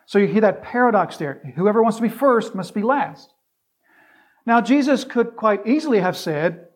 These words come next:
"You know, my kingdom is a kingdom of servant-minded people." Servant-minded people are the ones who excel in the kingdom of God, those who put others first, because my kingdom is a kingdom that's about people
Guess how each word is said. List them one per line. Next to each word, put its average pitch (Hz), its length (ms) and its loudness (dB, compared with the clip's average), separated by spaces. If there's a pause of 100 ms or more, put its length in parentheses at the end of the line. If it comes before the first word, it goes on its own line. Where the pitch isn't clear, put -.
"You 208 100 2
know, 220 120 4
my 269 160 2
kingdom 208 520 0
is 190 180 0
a 190 40 -2
kingdom 190 800 -2
of 175 140 -2
servant-minded 196 720 -2
people." - 420 -8 (720)
Servant-minded 220 840 0
people 233 380 -4
are 175 100 -2
the 170 100 -6
ones 196 380 -4
who 185 100 -4
excel 196 580 0
in 170 80 -6
the 165 60 -6
kingdom 175 320 -6
of 151 120 -8
God, 160 260 0
those 202 220 2
who 196 80 -2
put 208 260 -4
others 190 360 0
first, 190 340 -2
because 165 200 -4
my 180 160 0
kingdom 196 380 0
is 165 100 -8
a 170 60 -6
kingdom 160 520 -6 (200)
that's 175 180 -2
about 208 460 2
people 165 500 0